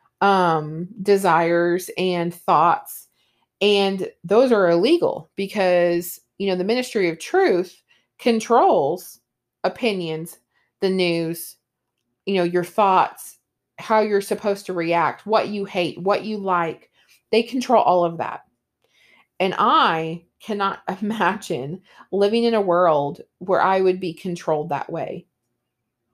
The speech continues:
I, you know, everybody is entitled to their own opinions and beliefs. And the fact that in this nineteen eighty-four world,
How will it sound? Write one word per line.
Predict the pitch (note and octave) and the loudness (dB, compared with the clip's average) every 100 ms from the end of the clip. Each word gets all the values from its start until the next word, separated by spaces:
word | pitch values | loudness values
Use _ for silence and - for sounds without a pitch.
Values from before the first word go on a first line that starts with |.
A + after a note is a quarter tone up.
| _ F3+ | _ 0
I, | G3 A#3 | 4 4
you | A3+ G#3 | 2 2
know, | G3 - | 0 2
everybody | A3 D4+ E4 A#3+ G#3+ G3+ | 2 2 0 0 0 -4
is | G3 | -6
entitled | F3+ F3 G3+ F#3+ F#3+ D3 B2 F#3 - _ _ _ _ | -8 -8 -4 -2 -2 -2 -4 -8 -16 _ _ _ _
to | - A#3+ A3 G#3 G3 F3 E3+ E3+ _ _ - | -6 0 0 2 2 2 0 -4 _ _ 0
their | F#3+ | 2
own | G3 A3+ | 2 2
opinions | A#3 - A#3 A3 F#3+ E3+ | 0 0 -2 0 -2 -2
and | E3 E3+ | -4 -4
beliefs. | E3+ D#3+ E3 - - - - _ _ _ _ _ | -4 -4 -4 -6 -14 -18 -18 _ _ _ _ _
And | F#3+ F#3+ F#3+ F#3 - - _ _ _ | 0 2 2 0 -2 -6 _ _ _
the | F#3+ F#3+ | -4 0
fact | - A#3+ C4 - | 2 2 2 0
that | G3+ G3+ F3+ - _ _ _ _ _ | 2 2 0 -4 _ _ _ _ _
in | G3+ G3+ G3+ | 0 0 0
this | G3 G3 | 0 0
nineteen | G3+ G#3+ A3 A3 | -4 -4 -4 -2
eighty-four | F#3+ F#3 F#3 F3+ F3 E3 | -2 -2 -4 -2 0 0
world, | F3+ G3 E3 D3 D3 | 2 2 2 0 -4